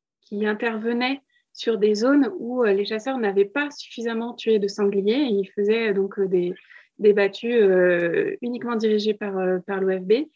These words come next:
Et les chasseurs, euh, ont fait opposition, ont fait entrave à la chasse. <laughs> Donc ça, c'est assez comique parce qu'ils se plaignent des militants anti-chasse qui viennent, euh, entraver leur chasse. Mais les chasseurs eux-mêmes sont allés entraver une battue de l'O F B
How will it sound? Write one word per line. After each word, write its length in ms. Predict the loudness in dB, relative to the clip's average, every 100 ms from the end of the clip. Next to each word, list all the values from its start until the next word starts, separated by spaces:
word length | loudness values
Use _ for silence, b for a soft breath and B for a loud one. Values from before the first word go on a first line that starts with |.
| b _ 2
Et 100 | 4
les 120 | 4
chasseurs, 420 | 2 -4 -2 -2 b b _ _
euh, 160 | 2 2 0
ont 160 | -4 -4
fait 360 | 0 -2 -2 -2
opposition, 760 | -2 0 -2 -4 -8 -8 -6
ont 100 | -6
fait 180 | 0 0
entrave 520 | 2 0 2 2 2 0
à 120 | -2
la 120 | -2 -4
chasse. 380 | -4 -4 -4 -2
<laughs> 180 | -2
Donc 200 | -2 -8 -8
ça, 100 | -10
c'est 180 | -4 -4
assez 240 | -4 -6
comique 340 | -2 2 2 2
parce 140 | -10
qu'ils 120 | -10 -8
se 80 |
plaignent 480 | -8 -2 2 4 4
des 140 | 2 0
militants 380 | 0 -4 -6
anti-chasse 420 | -8 -8 -4 -4 -6 -10
qui 80 |
viennent, 400 | -2 0 2 0 -2 B B B -2
euh, 80 | 0
entraver 480 | 0 0 -4 2
leur 160 | 2 2
chasse. 220 | -2 -8 -8 b b b
Mais 140 | 2 4
les 140 | 4
chasseurs 380 | 4 0 0 -2
eux-mêmes 280 | -2 -2 -2
sont 180 | -4 -4
allés 200 | 0 0 0
entraver 480 | -4 -4 -6 -4 -6
une 280 | -4 -4
battue 400 | -2 -4 -6 -10 -10 -4
de 380 | -2 2 4 6
l'O 160 | 4
F 140 | 2
B 120 | 0